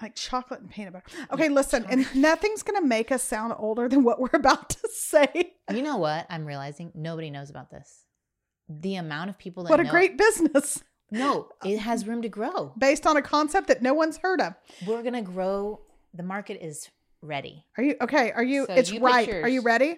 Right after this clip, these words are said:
Speaker 2: Yeah, you pitch yours
Speaker 1: Well,
Speaker 2: first.
Speaker 1: I'm just gonna say generally what the concept is.
Speaker 2: Yeah.
Speaker 1: Mahjong.
Speaker 2: Mahjong, and you haven't heard of it. Probably is what I've discovered.
Speaker 1: Unless it's just our friends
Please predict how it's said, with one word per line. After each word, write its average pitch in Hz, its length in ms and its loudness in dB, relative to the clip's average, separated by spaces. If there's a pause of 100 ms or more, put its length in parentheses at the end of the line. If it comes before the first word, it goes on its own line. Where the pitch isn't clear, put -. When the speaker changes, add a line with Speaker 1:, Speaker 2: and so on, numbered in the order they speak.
Speaker 2:
Yeah, 214 160 -8
you 190 180 -10
pitch - 260 -14
yours 160 160 -14
Speaker 1:
Well, 277 200 6
Speaker 2:
first. - 120 0
Speaker 1:
I'm 294 100 4
just 285 120 -4
gonna 294 140 -2
say 262 160 0
generally 240 320 -4
what 196 80 -6
the 180 40 -12
concept 233 440 -8
is. 170 100 -10
Speaker 2:
Yeah. 147 140 -6 (320)
Speaker 1:
Mahjong. 226 500 0 (300)
Speaker 2:
Mahjong, 247 720 2
and 208 160 -4
you 240 80 -2
haven't 294 360 0
heard 294 180 2
of 233 80 -4
it. - 320 -8 (240)
Probably 226 680 -2 (200)
is 190 140 -8
what 226 160 -2
I've 233 180 2
discovered. 240 560 -6
Speaker 1:
Unless 320 260 4
it's 330 120 -4
just 330 160 0
our 233 140 6
friends 240 40 0